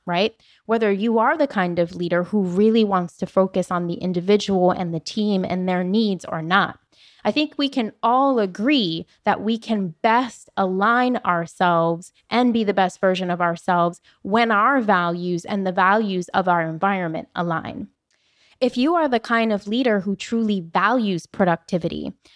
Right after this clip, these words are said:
who values really hitting the organization's goals, right? Which you should be, that's a part of leadership. But if that's really your core value as a leader,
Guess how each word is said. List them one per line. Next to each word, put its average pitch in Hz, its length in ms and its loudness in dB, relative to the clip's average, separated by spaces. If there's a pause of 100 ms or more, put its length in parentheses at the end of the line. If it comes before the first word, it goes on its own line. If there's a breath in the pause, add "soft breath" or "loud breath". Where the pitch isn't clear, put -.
(140 soft breath)
who 220 220 2
values 214 920 2
really 208 320 0
hitting 233 440 0
the 190 120 0
organization's 180 960 -4
goals, 170 640 0
right? 180 340 2
Which 240 220 0
you 214 120 0
should 440 340 0
be, 330 240 2
that's 240 240 2
a 220 60 2
part 262 360 0
of 196 160 0
leadership. 202 680 2
But 214 120 2
if 214 100 -2
that's 233 600 0
really 220 380 0
your 196 420 2
core 208 540 2
value 190 520 2
as 190 240 0
a 175 60 -4
leader, 190 500 -2